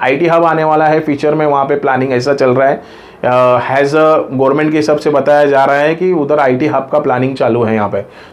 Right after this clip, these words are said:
तो क्या है कि बाकी के जो developer city में कैसे है कि बहुत सारे slow down हो गए हैं, क्योंकि बाकी आगे जाके ना property का rates है ना बहुत बढ़ेंगे यहाँ पे। अभी बिरला का है, बिरला का it is a very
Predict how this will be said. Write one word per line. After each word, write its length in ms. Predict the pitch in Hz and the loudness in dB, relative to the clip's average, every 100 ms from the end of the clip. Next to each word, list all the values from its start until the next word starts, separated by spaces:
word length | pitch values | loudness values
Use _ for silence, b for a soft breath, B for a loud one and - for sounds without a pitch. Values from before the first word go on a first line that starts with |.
| - | 0
तो 140 | 156 | 0
क्या 160 | 160 185 | 2 2
है 100 | 190 | 2
कि 100 | 196 | 2
बाकी 320 | 175 151 180 | 0 0 0
के 60 | 190 | 0
जो 120 | 185 | 0
developer 400 | 175 160 165 175 | 2 2 2 0
city 240 | 170 156 | -2 -2
में 140 | 170 175 | -2 0
कैसे 220 | 165 160 | -2 0
है 120 | 170 | -2
कि 180 | 170 175 | 0 -2
बहुत 260 | 165 151 160 | 0 0 0
सारे 340 | 160 156 180 B B B - | 2 2 0 B B B -14
slow 680 | - 180 190 202 208 - - 156 | -2 2 4 4 2 0 -8 -2
down 320 | 147 160 165 | 2 4 4
हो 120 | 156 | 2
गए 100 | 156 | 2
हैं, 340 | 156 165 202 B B | 2 0 -2 B B
क्योंकि 180 | - 165 | -4 0
बाकी 420 | 151 147 156 185 | 2 2 4 0
आगे 280 | 180 147 160 | 2 2 2
जाके 240 | 180 175 185 | 0 0 0
ना 80 | |
property 400 | 180 175 151 165 | 0 0 0 0
का 120 | 165 160 | 0 2
rates 320 | 147 151 147 | 2 2 0
है 60 | |
ना 80 | 151 | -2
बहुत 220 | 160 135 | -2 -2
बढ़ेंगे 380 | 139 120 113 117 | 0 0 0 0
यहाँ 260 | 107 95 92 | -2 -2 -8
पे। 100 | 92 - B B B | -10 -12 B B B
अभी 140 | 131 | -2
बिरला 360 | 151 151 151 170 | 2 2 4 2
का 120 | 170 | 2
है, 200 | 170 160 | 2 0
बिरला 220 | 151 151 | 0 0
का 80 | 156 | 0
it 120 | 151 | 0
is 100 | 147 | 0
a 80 | 147 | 0
very 220 | 143 139 | 0 0